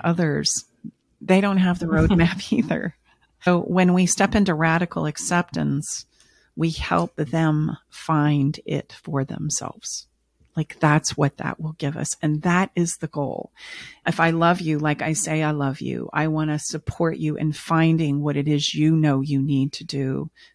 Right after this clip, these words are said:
to get through the challenging time that you're in right now. What would that be? Tell me, share it with me to the very best of your ability, and then I will do what I feel like I have the capacity to give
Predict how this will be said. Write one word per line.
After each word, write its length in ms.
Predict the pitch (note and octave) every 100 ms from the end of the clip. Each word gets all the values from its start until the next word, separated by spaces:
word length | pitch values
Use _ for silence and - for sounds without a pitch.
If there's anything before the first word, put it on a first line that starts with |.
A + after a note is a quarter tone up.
| -
to 80 | D#3+
get 280 | D3+ -
through 220 | - C#3+ C#3+
the 100 | D3
challenging 600 | - C#3 C#3 C#3 C3 C#3+
time 400 | - B2 C3+ -
that 160 | -
you're 160 | D3+ -
in 220 | C#3+ C#3+ C3+
right 220 | C3 -
now. 240 | C#3 B2+ -
What 180 | D3 D#3
would 120 | D3
that 200 | C#3+ -
be? 340 | D3+ C3+ - - - - - - -
Tell 320 | - F#3 G3
me, 300 | F3+ C#3 C#3+
share 380 | - - E3 F3
it 80 | -
with 200 | D3+ -
me 160 | D3 D3
to 100 | E3+
the 80 | D#3+
very 240 | D3+ D#3+
best 280 | C#3+ D3+ -
of 100 | D3+
your 160 | C#3
ability, 680 | C#3+ D#3 D#3+ D#3 C#3+ C3+ -
and 120 | D3
then 100 | C#3+ -
I 140 | D3
will 200 | D3+ D3+
do 360 | D3+ D3 C#3+ C#3+
what 180 | D3+ -
I 140 | D3+
feel 200 | D3+ D#3
like 160 | C#3 C3+ -
I 140 | G#3+
have 220 | A3+ G#3+
the 60 | F3
capacity 680 | - - D3 D3 - C#3+ C#3+
to 220 | - C3+ -
give 440 | C3+ C3+ B2+ -